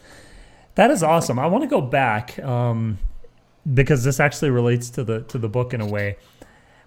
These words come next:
I wanna go back to what we were talking about earlier. So if we have a listener who, uh, they, they, they've, they've made it this far into the conversation and the interview, and they're hearing what you're saying, and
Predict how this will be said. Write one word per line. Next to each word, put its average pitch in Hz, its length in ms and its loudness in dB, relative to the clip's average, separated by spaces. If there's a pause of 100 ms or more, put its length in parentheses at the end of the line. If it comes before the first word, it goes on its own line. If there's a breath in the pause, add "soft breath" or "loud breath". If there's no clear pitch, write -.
I 151 60 0
wanna 208 140 2
go 202 100 2
back 165 160 2
to - 120 -6
what 143 120 2
we 139 80 2
were 123 100 0
talking 120 260 -2
about 107 160 -2
earlier. 101 360 -4
So - 200 -2
if 120 140 -2
we 202 120 4
have 240 120 0
a 156 60 4
listener 120 680 0
who, 117 360 0 (440 soft breath)
uh, 110 160 -2
they, 123 160 -2
they, 127 200 0
they've, 127 400 -2
they've 123 340 -2
made 151 260 2
it 151 80 -4
this 151 180 2
far 135 240 0
into 127 160 0
the 117 60 0
conversation 123 640 -2
and 117 100 -2
the 117 140 -2
interview, 117 480 -2
and 110 140 -4
they're 104 120 -4
hearing 135 360 0
what 120 160 0
you're 110 100 -4
saying, 110 600 -4
and 95 160 -10